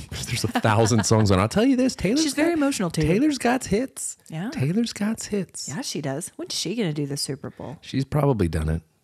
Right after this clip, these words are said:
Speaker 2: Has she? We don't know.
Speaker 1: Who knows?
Speaker 2: Mia.
Speaker 1: To h-, h-, help us, Mia.
Speaker 2: Help us.
Speaker 1: Um, yeah, what's the question? What's my warm heart?
Speaker 2: Yeah, I guess I'm, what I'm watching, reading, or listening to is an important thing.
Speaker 1: Well,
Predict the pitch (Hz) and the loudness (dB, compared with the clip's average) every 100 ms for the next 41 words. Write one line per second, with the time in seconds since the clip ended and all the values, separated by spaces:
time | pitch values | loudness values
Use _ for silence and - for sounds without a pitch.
0 | _ _ _ 233 320 - 415 _ _ _ | _ _ _ -12 -12 -12 -12 _ _ _
1 | _ _ _ _ _ - 208 139 131 127 | _ _ _ _ _ -4 -2 -2 -6 -10
2 | - - - 87 73 71 - - 196 180 | -16 -18 -4 -2 -2 -8 -10 -4 -2 -2
3 | 156 - _ _ _ _ - 120 147 123 | -4 -8 _ _ _ _ -2 0 2 2
4 | 131 214 98 82 143 131 90 78 - 87 | 2 2 0 0 0 0 -2 -4 0 2
5 | 87 80 82 104 - - 262 269 262 202 | 2 2 0 -4 -12 -6 -4 -2 -4 -6
6 | 190 117 110 110 104 80 101 - 147 139 | 2 4 4 4 2 2 0 0 -2 -2
7 | 180 135 123 113 113 117 143 - _ _ | -2 0 0 2 4 2 0 -4 _ _
8 | _ - - - - - _ 285 269 262 | _ -20 -20 -20 -20 -20 _ -4 -2 -2
9 | 247 226 202 202 202 196 - 190 190 185 | -2 -6 -6 -6 -6 -8 -14 -10 -8 -8
10 | 170 - 170 165 - 170 - - 190 - | -10 -10 -10 -8 -8 -12 -14 -16 -16 -16
11 | - 185 185 - 196 - - - 196 196 | -14 -12 -12 -14 -16 -16 -16 -14 -14 -12
12 | 196 - - 175 | -14 -12 -6 -4